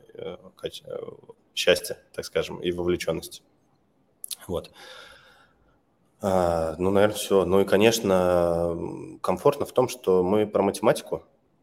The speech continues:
и от этого у нас нет внутри управляющей компании позиции, что ты молодец или не молодец, потому что я так думаю.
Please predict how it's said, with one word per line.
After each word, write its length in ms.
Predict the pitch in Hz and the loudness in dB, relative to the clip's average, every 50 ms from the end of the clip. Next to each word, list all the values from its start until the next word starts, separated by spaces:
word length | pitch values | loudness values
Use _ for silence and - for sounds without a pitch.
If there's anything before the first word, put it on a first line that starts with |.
| _ | _
и 60 | 98 95 | 0 0
от 200 | 90 87 - 131 | 0 0 0 -2
этого 460 | 127 - - 110 104 101 98 92 87 | -4 -4 -6 -4 2 4 4 4 4
у 100 | 85 90 | 2 0
нас 220 | 98 92 92 - | -2 -2 -2 -2
нет 180 | - 107 92 - | -2 -4 -2 -4
внутри 300 | 87 87 85 - - 90 | -6 -8 -6 -4 -4 -4
управляющей 440 | 87 - - 92 87 90 85 - - | -4 -2 -2 -2 -2 -2 -2 -4 -8
компании 600 | - 87 87 - 120 127 113 95 92 85 80 - _ _ _ _ _ _ _ _ _ _ _ | -10 -4 0 0 2 2 2 0 -2 -2 -4 -8 _ _ _ _ _ _ _ _ _ _ _
позиции, 540 | - 95 85 92 110 117 - - - 87 80 | 0 0 2 0 -2 -4 -4 -2 -2 -2 -2
что 600 | - - - - - 82 82 80 80 80 78 - - _ _ _ _ _ _ _ _ _ _ _ _ _ - _ _ _ _ _ _ _ _ _ _ _ _ _ | -4 -6 -8 -6 -2 -2 0 0 0 -2 -6 -10 -16 _ _ _ _ _ _ _ _ _ _ _ _ _ -20 _ _ _ _ _ _ _ _ _ _ _ _ _
ты 100 | - 107 | -4 0
молодец 460 | 95 95 95 98 95 98 107 101 - 95 | 4 6 6 6 6 4 2 0 0 0
или 80 | 95 | 0
не 140 | 95 95 92 | 0 2 2
молодец, 360 | 92 92 95 95 101 139 156 - | 2 4 4 6 6 4 4 2
потому 340 | - 95 95 90 98 110 | 2 0 2 2 4 2
что 180 | 107 - - 92 | 0 -2 0 0
я 80 | 90 90 | 0 2
так 160 | - 87 87 | 2 0 -2
думаю. 340 | 85 80 80 78 73 73 | -4 -6 -6 -6 -8 -10